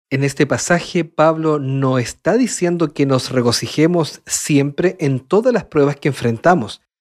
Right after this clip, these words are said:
Lo que dice es, "Regocijaos en el Señor siempre". Más allá de nuestra situación actual, de las pruebas que enfrentamos, si permanecemos en Dios, en su bondad, en su amor y en el sacrificio de Cristo por nosotros,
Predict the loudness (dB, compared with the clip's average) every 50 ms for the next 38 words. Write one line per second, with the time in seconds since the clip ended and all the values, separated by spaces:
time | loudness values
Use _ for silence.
0 | _ _ -6 -2 -2 0 0 0 -2 -2 0 2 2 2 0 -2 -8 -14 _ -4
1 | -2 0 2 2 0 0 -2 -6 -2 0 0 2 0 0 -2 -4 -4 -4 -6 -6
2 | -4 0 0 0 0 0 -4 -12 -14 -12 -10 -6 -2 0 0 0 -2 -6 -12 -20
3 | -20 _ _ _ _ _ _ _ _ -10 -6 -2 0 0 0 0 -2 -2 0 2
4 | 0 0 0 -2 -4 -4 -4 -4 -4 -2 -2 -2 -2 -2 0 -2 -2 -2 -4 -4
5 | -2 0 2 2 2 -2 -6 -12 _ _ -4 -2 -2 -2 -2 -4 -2 0 2 2
6 | 0 0 -4 -6 -6 -2 -2 -2 -2 -2 -2 -6 -6 -8 -12 -16 -16 -10 -8 -2
7 | -2 -2 0 0 0 0 0 0 -2 -2 -4 -2 0 2 2 2 2 0 -2 -4
8 | -6 -6 -4 -2 0 0 0 -2 -4 -10 _ _ -10 -8 -6 -6 -2 0 2 2
9 | 2 2 -2 -2 0 2 2 2 0 -2 -6 -16 -20 -20 _ _ -4 -4 -4 -4
10 | -4 -4 -2 2 2 4 4 4 2 0 -2 -2 -4 -4 -6 -6 -6 -6 -8 -10
11 | -2 -2 0 0 0 0 0 0 0 0 0 0 0 2 2 -2 -2 -2 -4 -4
12 | -4 -6 -2 0 0 2 2 0 -2 -2 -4 -10